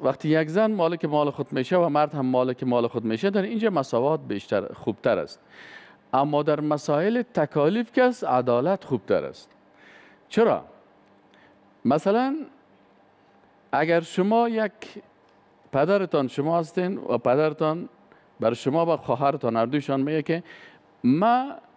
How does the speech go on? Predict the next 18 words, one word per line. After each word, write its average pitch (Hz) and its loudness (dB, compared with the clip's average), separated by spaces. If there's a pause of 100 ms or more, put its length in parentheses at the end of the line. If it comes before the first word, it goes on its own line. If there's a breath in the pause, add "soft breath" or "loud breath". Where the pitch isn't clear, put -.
(360 loud breath)
هر 147 2
دویتان 220 0
را 233 0 (140)
مساویانه 139 0
یک 135 -4
وظیفه 113 0
می‌تم». 92 -4 (280)
چه - 2
قسم 220 -2
مساویانه 117 0
وظیف-، 107 -2
وظیفه 110 0
می‌تم؟ 147 -4 (380 loud breath)
بهش 127 0
میگه 185 0
که 202 -2 (200 loud breath)
«خودتان 190 0
برو 190 0